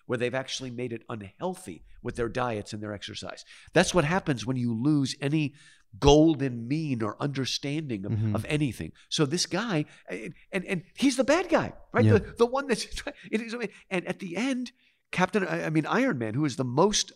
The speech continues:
Speaker 1: narcissistic of all, actually sacrificed. It all builds up to this sacrifice. It, it all builds up to that. So what I'm saying is when you tell a real story with real heroes, you can't twist it too much.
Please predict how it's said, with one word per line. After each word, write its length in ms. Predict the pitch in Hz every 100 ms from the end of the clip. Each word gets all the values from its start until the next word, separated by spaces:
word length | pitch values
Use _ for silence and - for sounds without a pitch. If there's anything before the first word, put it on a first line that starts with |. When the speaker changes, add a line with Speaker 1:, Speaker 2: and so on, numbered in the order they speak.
| -
Speaker 1:
narcissistic 880 | - 180 165 190 196 - 185 - 165
of 80 | 175
all, 300 | 214 220 208 - _ -
actually 500 | 165 180 - 170 170
sacrificed. 720 | - - 196 220 170 - 135
It 60 | 175
all 140 | 226
builds 460 | 190 226 240 208 220
up 240 | 240 - _ _ _
to 100 | -
this 240 | 170 190 -
sacrifice. 520 | 226 - 220 131 135
It, 100 | 165
it 140 | 175
all 160 | 175 190
builds 320 | 147 208 202
up 160 | 208 - _ _
to 100 | - 175
that. 200 | 247 247 - -
So 220 | 202 170 _
what 220 | - 214 190
I'm 60 |
saying 300 | 165 247 226
is 120 | 165
when 140 | 143 160
you 120 | 170
tell 320 | - 190 185 170
a 100 | 156
real 520 | 131 127 214 233 196
story 360 | - 208 202 160
with 200 | 127 147
real 240 | 196 180
heroes, 420 | 151 196 147 127 - _ _ _
you 100 | 147 147
can't 360 | - 208 208
twist 360 | - 214 226 -
it 120 | -
too 100 | 135
much. 340 | 120 - -